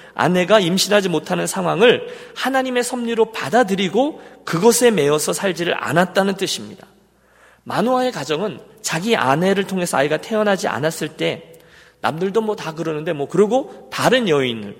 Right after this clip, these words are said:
또 다른 여인을 취해서 자녀를 가진 게 아니라 하나님께서 그들의 인생에 주신 그 분복을 잘 받아들이고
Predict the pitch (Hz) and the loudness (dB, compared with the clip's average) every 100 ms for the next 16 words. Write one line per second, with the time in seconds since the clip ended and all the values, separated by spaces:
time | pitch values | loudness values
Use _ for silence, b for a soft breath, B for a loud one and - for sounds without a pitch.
0 | - 294 285 233 240 185 165 170 143 117 | -4 0 4 6 6 6 4 2 0 -4
1 | B B - 262 233 214 190 196 156 143 | B B -4 0 2 0 0 0 0 -2
2 | 175 165 123 151 151 135 104 101 165 - | -2 -2 -4 -8 -4 -4 -2 -2 -2 -2
3 | - B B B - 262 302 277 262 277 | -14 B B B -6 0 0 0 -4 -4
4 | - 180 254 240 220 214 208 202 175 - | 0 0 2 0 0 0 -2 -2 -4 -4
5 | 262 - B 180 - 165 170 180 175 - | -6 -8 B -6 -4 -2 0 0 -2 -8
6 | - 190 - 127 156 139 120 160 226 | -4 -4 -4 -2 -2 -2 -6 -4 -4